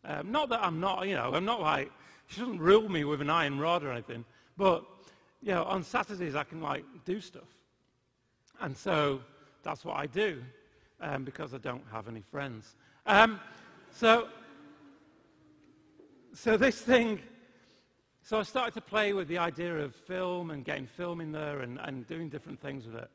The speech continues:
And this is the film, uh, Get Carter. It's the original one, not the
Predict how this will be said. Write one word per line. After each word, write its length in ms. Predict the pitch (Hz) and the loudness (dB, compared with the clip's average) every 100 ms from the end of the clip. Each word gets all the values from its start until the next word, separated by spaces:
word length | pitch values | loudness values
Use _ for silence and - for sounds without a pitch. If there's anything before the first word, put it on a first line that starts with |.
| _ _ _ _ _ _ - | _ _ _ _ _ _ -10
And 200 | 175 208 | -4 -4
this 160 | 220 | -4
is 140 | 233 190 | -8 -10
the 100 | 170 | -10
film, 460 | - 185 180 160 | -6 -4 -4 -4
uh, 200 | 151 143 | -4 -4
Get 320 | 117 160 - | -4 -6 -6
Carter. 600 | - 160 160 156 185 202 190 | -6 -4 -4 -4 -6 -6 -6
It's 180 | 175 - | -10 -12
the 120 | 151 | -10
original 440 | 143 196 156 170 151 | -6 -6 -6 -10 -6
one, 400 | 143 151 165 156 | -2 -2 -4 -8
not 180 | 151 | -8
the 220 | 143 139 | -8 -10